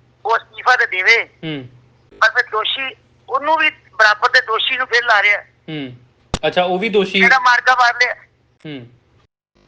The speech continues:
Speaker 1: ਜਿਹੜਾ ਮਾਰਕਾ ਮਾਰ ਲਿਆ,
Speaker 2: ਹੂੰ।
Speaker 1: ਐਕਟਿਵ ਪ੍ਰਧਾਨ ਨੇ ਤਾਂ ਆਪ ਥੋੜ੍ਹਾ ਅਸਤੀਫਾ ਦਿੱਤਾ।
Speaker 2: ਹੂੰ।
Speaker 1: ਇਹ ਡਿਕਟੇਟਰਸ਼ਿਪ। ਇਹਦਾ ਮਤਲਬ ਕੌਮ ਨੂੰ ਭੁੱਬਲ ਭੁੱਸੇ 'ਚ ਪਾਉਂਦੇ ਆ,
Speaker 2: ਹੂੰ।
Speaker 1: ਪਾਗਲ ਬਣਾਉਂਦੇ ਆ ਕੌਮ ਨੂੰ।
Speaker 2: ਹੂੰ।
Speaker 1: ਇਹਨਾਂ ਨੂੰ ਇਹ, ਇਹ, ਏਦਾਂ ਕੀ ਅਧਿਕਾਰ ਹੁੰਦਾ ਜੇ ਚੋਣ ਕਰਨੀ ਹੈ, ਅਸਤੀਫਾ ਦੇਵੇ,
Speaker 2: ਹੂੰ।
Speaker 1: ਡੈਲੀਗੇਟਸ ਦਾ ਇਕੱਠ ਹੋਵੇ, ਫਿਰ,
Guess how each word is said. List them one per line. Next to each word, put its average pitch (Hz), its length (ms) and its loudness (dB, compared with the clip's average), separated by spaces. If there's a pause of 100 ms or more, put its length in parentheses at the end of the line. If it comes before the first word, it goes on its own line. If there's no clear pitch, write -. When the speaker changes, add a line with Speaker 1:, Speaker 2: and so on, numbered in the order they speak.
(320)
Speaker 1:
ਜਿਹੜਾ 254 200 2
ਮਾਰਕਾ 247 380 2
ਮਾਰ 240 160 2
ਲਿਆ, 240 180 0
Speaker 2:
ਹੂੰ। - 400 -12
Speaker 1:
ਐਕਟਿਵ 190 280 0
ਪ੍ਰਧਾਨ 254 320 2
ਨੇ 208 120 0
ਤਾਂ 240 260 4
ਆਪ 226 120 -4
ਥੋੜ੍ਹਾ 254 160 -2
ਅਸਤੀਫਾ 269 300 -2
ਦਿੱਤਾ। 254 260 -2
Speaker 2:
ਹੂੰ। 143 480 -12 (200)
Speaker 1:
ਇਹ 196 40 -6
ਡਿਕਟੇਟਰਸ਼ਿਪ। 240 840 0 (1120)
ਇਹਦਾ 233 180 2
ਮਤਲਬ 262 220 2
ਕੌਮ 226 360 -2
ਨੂੰ 262 100 -8
ਭੁੱਬਲ 220 420 -6
ਭੁੱਸੇ 262 260 -4
'ਚ 262 60 -6
ਪਾਉਂਦੇ 262 360 0
ਆ, 254 40 -2
Speaker 2:
ਹੂੰ। - 380 -20
Speaker 1:
ਪਾਗਲ 185 300 0
ਬਣਾਉਂਦੇ 208 320 -2
ਆ 285 40 2
ਕੌਮ 277 240 2
ਨੂੰ। 277 140 -4
Speaker 2:
ਹੂੰ। 143 460 -14 (1160)
Speaker 1:
ਇਹਨਾਂ 220 180 4
ਨੂੰ 269 400 -6
ਇਹ, - 400 -4
ਇਹ, 226 360 2
ਏਦਾਂ 254 200 2
ਕੀ 262 200 2
ਅਧਿਕਾਰ 262 320 2
ਹੁੰਦਾ 240 200 -2
ਜੇ 240 120 -6
ਚੋਣ 220 300 -8
ਕਰਨੀ 226 320 -4
ਹੈ, 262 100 2
ਅਸਤੀਫਾ 214 380 -2
ਦੇਵੇ, 196 440 -4
Speaker 2:
ਹੂੰ। 143 340 -16
Speaker 1:
ਡੈਲੀਗੇਟਸ 214 580 -4
ਦਾ 240 60 0
ਇਕੱਠ 202 340 -2
ਹੋਵੇ, 240 240 -2
ਫਿਰ, 220 360 -6